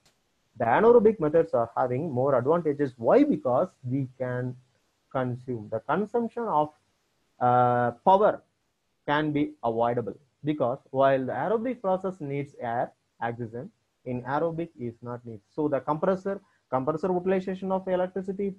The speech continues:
power, everything can be minimized or avoidable, so that anaerobic process, the people can, can be concentrated. See here, one kilowatt per hour of power can be utilized, can be, uh, minimized,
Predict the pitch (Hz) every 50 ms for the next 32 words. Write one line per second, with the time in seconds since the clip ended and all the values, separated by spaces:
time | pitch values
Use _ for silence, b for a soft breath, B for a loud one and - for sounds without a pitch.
0 | _ - 180 185 190 196 - - 226 254 294 302 294 294 - 262 254 233 202 185
1 | 185 185 185 185 175 165 160 165 170 175 170 170 170 170 160 165 156 147 143 143
2 | 143 135 120 120 120 127 127 120 117 104 107 95 104 101 _ 156 185 180 180 170
3 | 160 147 147 165 185 196 196 196 185 214 226 - - 175 165 165 156 160 170 175
4 | - _ _ _ _ _ _ _ _ _ - 143 135 123 147 151 151 151 151 147
5 | 139 131 127 127 127 127 _ - 131 127 127 131 131 123 117 113 - - 131 131
6 | 127 127 120 113 113 107 - - 101 _ _ _ _ - 214 196 202 - 285 262
7 | 247 226 180 131 139 185 240 302 320 - - - 247 254 269 262 262 254 247 -
8 | - 202 190 - - 185 190 190 165 - - - _ - 143 139 143 143 135 -
9 | _ _ _ _ _ _ _ _ _ - 135 185 190 165 127 - - _ _ _
10 | _ _ _ - 147 139 147 151 147 147 143 139 127 147 143 135 131 131 127 117
11 | 110 101 - - _ _ - 143 135 139 135 131 135 135 131 b b b b b
12 | _ - 123 123 123 123 123 120 120 117 120 120 123 139 151 170 170 151 117 104
13 | 101 95 98 101 92